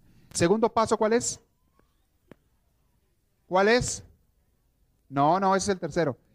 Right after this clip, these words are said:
El segundo, ¿cuál es? Ofrecer sacrificios por aquella persona. Ayunos o, o cualquier otro tipo de sacrificio, bastantes. Y el tercer paso es, ahora sí,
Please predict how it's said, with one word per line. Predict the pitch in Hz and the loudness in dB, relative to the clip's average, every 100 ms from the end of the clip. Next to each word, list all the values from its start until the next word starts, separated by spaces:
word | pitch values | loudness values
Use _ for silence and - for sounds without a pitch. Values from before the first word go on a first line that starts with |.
| _ - | _ -14
El | 139 | -4
segundo, | 170 165 214 220 | 0 2 0 0
¿cuál | 214 208 | 0 2
es? | 220 233 - - _ _ _ _ _ - | 2 0 -8 -16 _ _ _ _ _ -4
Ofrecer | 170 180 196 185 151 214 233 269 285 285 - _ _ _ _ _ | 0 0 2 0 2 4 6 6 4 -2 -14 _ _ _ _ _
sacrificios | - 208 208 208 202 196 - 233 262 294 240 247 226 226 220 - | -6 2 2 2 2 0 0 2 4 4 4 4 6 6 2 -6
por | - 156 | -4 0
aquella | 147 - 175 170 180 170 | 0 0 0 2 2 0
persona. | - 143 - 151 120 98 _ _ _ _ _ _ - | -2 -10 0 0 0 -6 _ _ _ _ _ _ -10
Ayunos | 104 104 147 165 160 156 156 156 | -10 -4 2 2 2 0 -2 -4
o, | 123 | -4
o | 104 110 | -4 -6
cualquier | 110 110 151 | -6 -4 -4
otro | - | -6
tipo | 143 | -14
de | 139 | -12
sacrificio, | 123 120 107 98 | -10 -10 -12 -12
bastantes. | 107 113 - - _ - - | -8 -8 -8 -20 _ -20 -4
Y | 139 | 0
el | 160 | 2
tercer | - 147 139 254 - | 2 0 4 2 2
paso | 233 214 - | 2 2 2
es, | 160 147 | 0 2
ahora | 143 240 | 2 2
sí, | 226 208 208 | 0 0 0